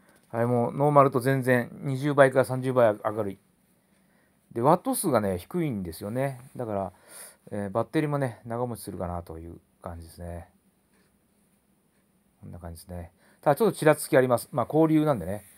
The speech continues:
えー、直流、整流化すればね、いいんですけど、まあ、そこまで、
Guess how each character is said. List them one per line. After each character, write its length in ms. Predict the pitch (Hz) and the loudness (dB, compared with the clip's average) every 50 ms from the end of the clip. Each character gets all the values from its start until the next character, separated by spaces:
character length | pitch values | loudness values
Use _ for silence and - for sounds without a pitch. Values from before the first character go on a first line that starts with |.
| - - - _ _ _ _ _ _ _ _ - | -20 -20 -20 _ _ _ _ _ _ _ _ -12
え 180 | - 110 110 104 | -8 -8 -8 -8
ー、 80 | - 131 | -8 -8
直 140 | 120 147 156 | -4 -2 2
流、 120 | 156 156 | 2 2
整 200 | 147 - 151 143 143 | 2 2 2 2 2
流 120 | 147 139 | 2 0
化 100 | 127 135 | -2 -6
す 120 | - - | -4 -4
れ 80 | 151 147 | -4 -4
ば 120 | 143 92 | -4 -4
ね、 240 | 82 85 87 87 87 _ - | -8 -8 -10 -12 -16 _ -18
い 40 | - | -16
い 20 | |
ん 80 | 101 98 | -14 -12
で 100 | 90 85 | -12 -12
す 80 | - - | -12 -12
け 80 | 90 | -12
ど、 160 | 82 - 87 | -10 -10 -10
ま 200 | 95 95 104 98 | -6 -2 -2 -2
あ、 40 | 95 | -2
そ 140 | 92 - - | -4 -8 -12
こ 100 | - 131 | -8 -2
ま 140 | 139 147 127 | 0 0 0
で、 220 | 110 95 87 - | 0 -4 -6 -8